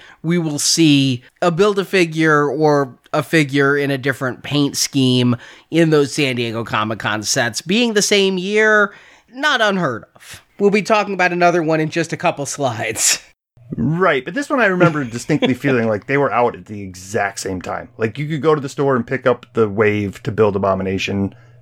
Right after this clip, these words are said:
Speaker 2: across the street from Comic-Con after buying your Raph set.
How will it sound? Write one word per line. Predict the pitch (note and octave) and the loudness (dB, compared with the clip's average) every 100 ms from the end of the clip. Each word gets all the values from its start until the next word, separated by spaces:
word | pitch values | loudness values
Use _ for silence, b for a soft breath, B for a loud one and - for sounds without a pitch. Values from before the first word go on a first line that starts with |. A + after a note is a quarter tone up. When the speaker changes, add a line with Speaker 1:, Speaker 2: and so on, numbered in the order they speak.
| b | b
Speaker 2:
across | - - B2 G#2+ - | -10 -2 0 0 -4
the | |
street | G2 - G#2 G2 | -12 -8 -8 -8
from | - G2 | -10 -4
Comic-Con | G2+ F#2 F2+ F#2+ F2+ G2+ A#2 | -2 -2 -4 -4 -4 -8 -6
after | G2+ G2 F#2+ | -6 -4 -6
buying | F#2 F#2 | -4 -4
your | F2+ E2+ | -6 -6
Raph | F2+ - | -6 -4
set. | - - | -4 -4